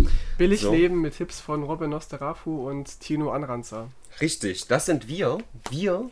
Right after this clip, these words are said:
Speaker 2: namentlich Brennpunkt Internet.
Speaker 1: Mhm.
Speaker 2: Supergeiler Podcast.
Speaker 1: Der beste, den's gibt.
Speaker 2: Richtig, mindestens.
Speaker 1: Mhm.
Speaker 2: So, und, äh, wir sagen, was so die Woche passiert ist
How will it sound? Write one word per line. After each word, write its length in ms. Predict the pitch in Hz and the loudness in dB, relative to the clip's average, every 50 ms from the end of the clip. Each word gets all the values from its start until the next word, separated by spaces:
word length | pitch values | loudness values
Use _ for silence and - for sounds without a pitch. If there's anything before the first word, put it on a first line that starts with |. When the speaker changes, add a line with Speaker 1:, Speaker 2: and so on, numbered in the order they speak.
| - - - | -12 -16 -6
Speaker 2:
namentlich 680 | 104 113 120 147 170 165 151 - - 127 151 165 - - | -6 -4 -2 -2 -4 -4 -4 -6 -6 -6 -6 -6 -6 -8
Brennpunkt 520 | - - 117 131 165 180 - 170 143 135 | -8 -2 0 0 -2 0 -4 -8 -8 -6
Internet. 540 | - 151 185 196 151 104 95 92 - - - | -6 -6 -6 -4 -6 -4 -4 -4 -6 -6 -6
Speaker 1:
Mhm. 360 | - 131 131 135 151 185 220 - | -4 -4 -2 -2 -4 -6 -8 -12
Speaker 2:
Supergeiler 760 | - - - 170 220 - 175 117 - - 78 71 69 82 85 | -12 -6 -2 -2 0 2 2 0 0 -2 -6 -6 -6 -8 -10
Podcast. 760 | - - 95 80 - - - - 85 98 131 - - - - - | -8 -8 -8 -8 -8 -10 -10 -8 -6 -6 -6 -8 -10 -12 -10 -10
Speaker 1:
Der 60 | 123 | -4
beste, 340 | - 143 160 156 - - 131 | -2 -2 -2 -2 -4 -6 -6
den's 220 | 131 139 131 - | -6 -8 -6 -4
gibt. 280 | - 160 - - - - - - - | -6 -6 -6 -6 -18 -20 -20 -10 -8
Speaker 2:
Richtig, 520 | 98 90 - - 104 120 151 190 - - | -8 -8 -6 -4 -4 -4 -4 -4 -8 -4
mindestens. 720 | 104 104 127 147 123 95 - - - - - - - - _ - - | 2 4 4 4 4 0 -2 -6 -12 -12 -16 -16 -18 -20 _ -12 -8
Speaker 1:
Mhm. 340 | 135 127 120 127 147 170 - - - - _ - - - - - - - _ | -8 -6 -6 -6 -8 -10 -14 -20 -20 -20 _ -20 -20 -20 -20 -20 -20 -20 _
Speaker 2:
So, 340 | - - - 98 85 82 - - - - - - - - - | -4 0 2 2 2 0 -6 -14 -20 -20 -20 -20 -20 -18 -2
und, 420 | - 113 110 104 101 98 98 92 110 | 2 6 6 6 6 4 0 0 0
äh, 220 | 101 92 92 90 | 2 2 0 0
wir 320 | 95 113 143 160 175 185 147 | 4 6 6 6 6 4 2
sagen, 360 | 117 104 110 127 143 156 113 | 0 0 0 0 -2 0 -2
was 200 | 117 123 135 - | -2 -2 -2 2
so 180 | 127 123 113 | 4 4 4
die 160 | 107 107 104 101 | 4 2 0 0
Woche 160 | 107 101 104 | 0 -2 -2
passiert 540 | - - 95 - - 104 120 143 147 - - | -12 -12 -12 -8 -2 0 0 0 -2 -4 -6
ist 840 | - 147 143 143 139 139 139 135 135 131 - - - - - | -6 -4 -4 -4 -4 -4 -4 -4 -6 -6 -6 -8 -8 -10 -12